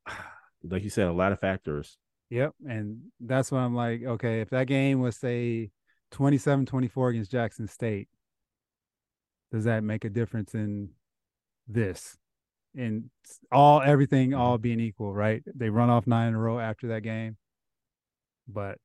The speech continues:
Speaker 2: I guess we'll have to find out what that, what the reasoning was behind this. And yeah, I think, fam, you got snubbed.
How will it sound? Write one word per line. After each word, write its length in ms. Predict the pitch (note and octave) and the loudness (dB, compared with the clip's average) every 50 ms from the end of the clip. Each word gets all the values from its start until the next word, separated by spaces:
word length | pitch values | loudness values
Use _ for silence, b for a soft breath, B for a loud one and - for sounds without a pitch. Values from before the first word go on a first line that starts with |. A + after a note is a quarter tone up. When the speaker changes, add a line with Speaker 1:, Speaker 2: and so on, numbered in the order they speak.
| _ - | _ -10
Speaker 2:
I 120 | - A2+ A#2 | -6 -2 -2
guess 200 | A#2 A#2 - - | 0 -2 0 0
we'll 120 | A#2+ A#2+ | 2 2
have 100 | A#2+ A2+ | 2 0
to 80 | - - | -4 -4
find 360 | - B2+ B2 A#2+ A#2+ A#2+ B2 | -2 0 0 0 2 2 2
out 320 | A#2+ A#2+ A#2 A2 A2 B2 - _ _ _ _ _ _ _ _ - | 2 2 2 0 0 -4 -8 _ _ _ _ _ _ _ _ -10
what 260 | A2+ A2 A#2 A2 - | -6 -4 -4 -4 -2
that, 320 | B2 A#2 A2+ A2 A2+ A#2 - _ _ _ _ _ _ | -2 0 0 0 -2 -6 -10 _ _ _ _ _ _
what 480 | E3 D3 D3 C3+ C#4 B3+ C#3 B2+ A#2+ - | -12 -10 -10 -10 -8 -4 -2 -2 -2 0
the 80 | A#2+ | 0
reasoning 400 | A2 B2 C3 B2+ B2 B2 B2 A#2+ B2 | 2 2 2 2 2 2 2 2 2
was 220 | B2 C3 B2+ A2+ | 2 2 2 2
behind 400 | A#2 A#2 A2+ B2 B2+ B2+ C3 C3 | 0 -2 -2 0 0 0 0 0
this. 300 | C3 C3+ C3+ B2+ - - - | 0 -2 -2 -4 -8 -12 -14
And 420 | C3+ A#2 A2+ G#2+ G#2+ G#2+ G#2+ A2 A2+ | -12 -10 -8 -6 -6 -6 -8 -6 -2
yeah, 320 | A2+ A#2 A2 G#2+ G#2+ G2+ G2 | 0 2 2 2 0 -4 -4
I 120 | G#2+ A2+ | -4 -4
think, 300 | G#2+ - A2+ A2 A2+ A2 - | -4 -4 -6 -6 -6 -8 -6
fam, 220 | A#2 A2+ A2 G#2+ | -6 -4 -4 -2
you 100 | G#2+ A2 | -4 -4
got 240 | G#2+ G#2+ G#2+ A2 - | -4 -4 -6 -6 -8
snubbed. 560 | - - A#2+ A2+ A2 G#2+ G#2 G#2 A2 A2 - | -6 -4 -2 -2 -2 -2 -4 -6 -6 -8 -12